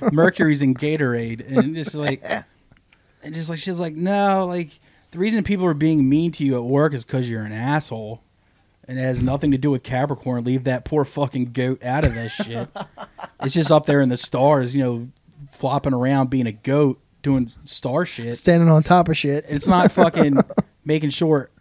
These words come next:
Speaker 2: Ashley from Maryland is, like, you know, getting treated well at Hot Topic. Like, fuck outta here.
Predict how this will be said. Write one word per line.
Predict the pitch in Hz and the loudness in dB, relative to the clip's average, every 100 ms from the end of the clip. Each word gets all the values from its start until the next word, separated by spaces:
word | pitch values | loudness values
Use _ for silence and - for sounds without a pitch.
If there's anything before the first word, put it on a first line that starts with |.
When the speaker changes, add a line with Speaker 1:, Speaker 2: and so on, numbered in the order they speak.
| - | -6
Speaker 2:
Ashley | 139 151 - 143 | -2 -2 0 -2
from | - 131 120 | 0 0 2
Maryland | 127 147 139 120 117 | 2 2 2 0 -4
is, | 120 120 120 | -6 -8 -6
like, | 127 117 - | -6 -6 -8
you | 135 | -6
know, | 120 | -6
getting | 117 131 120 | -6 -6 -6
treated | - 139 139 131 | -8 -4 -2 -2
well | 120 113 110 | -6 -10 -10
at | 107 | -10
Hot | 123 135 | -8 -8
Topic. | - 107 107 110 | -10 -12 -12 -16
Like, | 127 131 | -14 -8
fuck | - - - - | -8 -6 -12 -12
outta | 107 110 | -14 -14
here. | 110 110 | -14 -14